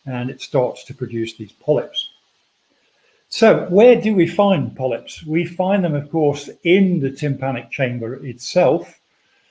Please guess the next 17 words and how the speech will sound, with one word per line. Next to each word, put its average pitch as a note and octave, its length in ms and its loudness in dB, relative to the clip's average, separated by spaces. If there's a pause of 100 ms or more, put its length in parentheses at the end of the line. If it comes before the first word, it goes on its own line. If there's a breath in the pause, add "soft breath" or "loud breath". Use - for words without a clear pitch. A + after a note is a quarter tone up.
(320)
uh, C3 560 2
and C3 320 -8 (240)
m-, C#3 400 -6
most, F3+ 400 2
we C#3+ 140 -2
think, C#3 280 -4
start D3+ 520 -4
in C3+ 100 -6
the C3 80 -6
mesotympanic C3 1040 -6
chamber, D3 540 2 (480 soft breath)
and E3+ 160 -8
they F3+ 80 -2
can F3 480 -8
extend D#3 800 -2 (120)
into D3+ 460 -4
the, B2 420 -4